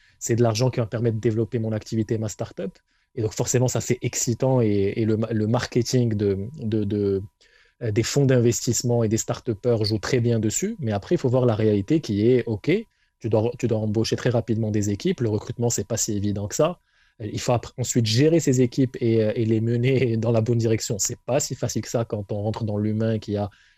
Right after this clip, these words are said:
euh, d'un coup, euh, cinq, six, dix personnes à gérer avec leurs personnalités, leurs besoins, et cetera. Et derrière, il y a aussi les comptes à rendre à ces fameux investisseurs parce que eux,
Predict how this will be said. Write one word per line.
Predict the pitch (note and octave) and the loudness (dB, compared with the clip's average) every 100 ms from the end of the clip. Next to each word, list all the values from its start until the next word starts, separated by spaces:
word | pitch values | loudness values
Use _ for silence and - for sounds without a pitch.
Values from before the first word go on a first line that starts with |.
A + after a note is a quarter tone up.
| _ A2+ | _ -6
euh, | G#2+ | 0
d'un | A2 A#2+ | 2 2
coup, | - A#2+ A#2+ | 2 4 4
euh, | G#2 | 2
cinq, | - B2+ A#2+ | 0 0 -2
six, | - B2+ A2+ | 0 0 0
dix | A2 C3 | 0 -2
personnes | B2 - B2+ A2+ | -2 -2 0 0
à | |
gérer | G#2 A2 G#2+ A#2 | 0 0 2 2
avec | G#2 G#2 | 0 -4
leurs | G#2+ G2+ G2 | -4 -4 -4
personnalités, | - A#2+ A#2 G#2 G2+ G2+ - A2+ | -6 -4 -4 -4 -4 -6 -4 -2
leurs | G#2+ G2 | -2 -2
besoins, | G#2 G#2 A2 G#2 | -4 -4 -4 -4
et | |
cetera. | - G2 G#2+ G3 _ _ _ _ _ _ _ _ - | -8 -8 -8 -10 _ _ _ _ _ _ _ _ -4
Et | D#3+ | 2
derrière, | C3 B2 E3+ | 4 4 4
il | C#3+ | 4
y | |
a | |
aussi | B2 - | 4 4
les | C#3 A2+ | 2 2
comptes | D#3+ C#3 | 0 0
à | A#2 | 2
rendre | B2 E3+ A#2+ | 2 0 -4
à | B2+ | -4
ces | - | -2
fameux | A2+ C3+ C3 B2+ A2 | -2 0 2 2 2
investisseurs | G#2+ - G#2+ G3 F#3+ | -2 -2 -4 -4 -4
parce | A2 | -6
que | - | -6
eux, | G#2+ C3+ D#3+ | 0 4 4